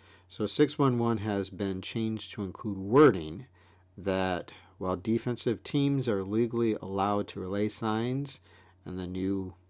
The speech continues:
accepted manners that we've kinda mentioned, the pitcher must still take or simulate taking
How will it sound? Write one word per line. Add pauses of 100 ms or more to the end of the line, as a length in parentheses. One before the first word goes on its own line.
(120)
accepted
manners
that
we've
kinda
mentioned, (500)
the
pitcher
must
still (560)
take (140)
or (160)
simulate
taking